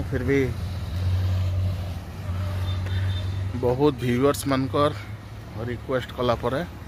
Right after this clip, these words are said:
ଆମେ ଆସିଛୁଁ ଏଇ ଜାଗାର ପ୍ରେଜେଣ୍ଟ ସିଚୁଏସନ୍ ଦେଖାବାର ଲାଗି। ଆଉ ଦେଖୁନ୍, ଇନ ଏଇଟା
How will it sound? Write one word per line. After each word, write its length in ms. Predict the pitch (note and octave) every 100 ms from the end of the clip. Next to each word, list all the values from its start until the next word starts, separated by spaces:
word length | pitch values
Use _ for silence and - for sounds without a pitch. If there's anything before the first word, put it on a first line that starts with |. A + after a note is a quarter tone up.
| - - - - - A#2
ଆମେ 120 | A#2+ A#2+
ଆସିଛୁଁ 320 | A#2 - C#3+ D3+ C#3 - - - - - - - - - - - - - C3
ଏଇ 80 | A#2+
ଜାଗାର 300 | A#2 B2+ C3 A#2+ - - - - - - - - - - - -
ପ୍ରେଜେଣ୍ଟ 400 | B2+ B2 B2+ C3 -
ସିଚୁଏସନ୍ 600 | B2+ A#2+ B2 - B2 A#2+
ଦେଖାବାର 340 | A2 A#2+ B2+ A#2+
ଲାଗି। 220 | A2+ C#3 E3+ - - - - - - - - - - - - - - - - - - - - - - - - - - - - - - - - - - - - - - - - - - - - - - C#3+
ଆଉ 100 | C3 C3
ଦେଖୁନ୍, 300 | - C#3+ C#3
ଇନ 100 | C3 C3 C3 C3 - - - - - - - - - - - - - - -
ଏଇଟା 160 | C#3